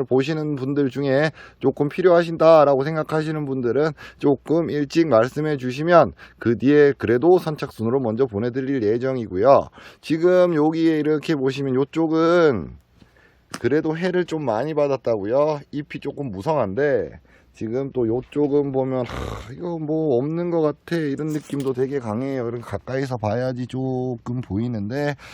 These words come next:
자, 제가 이런 상태들이 조금 있다 보니까 "아, 이 중에서 어느 정도는 고사를 할 수 있겠구나"라고 생각하는 부분이 있어요.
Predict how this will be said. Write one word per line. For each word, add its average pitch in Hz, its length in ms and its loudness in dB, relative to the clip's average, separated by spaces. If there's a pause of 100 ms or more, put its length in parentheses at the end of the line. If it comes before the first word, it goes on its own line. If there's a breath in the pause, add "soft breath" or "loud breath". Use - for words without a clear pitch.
(140 loud breath)
자, 120 180 4
제가 147 560 4
이런 175 340 -4
상태들이 170 640 0
조금 143 480 -4
있다 160 280 6
보니까 131 580 6 (400 loud breath)
"아, 98 240 6
이 104 180 -4
중에서 135 380 -2
어느 147 280 2
정도는 131 540 -2
고사를 139 560 4
할 139 120 2
수 120 200 -6
있겠구나"라고 127 1040 2
생각하는 127 580 -2
부분이 110 360 -6
있어요. 92 400 0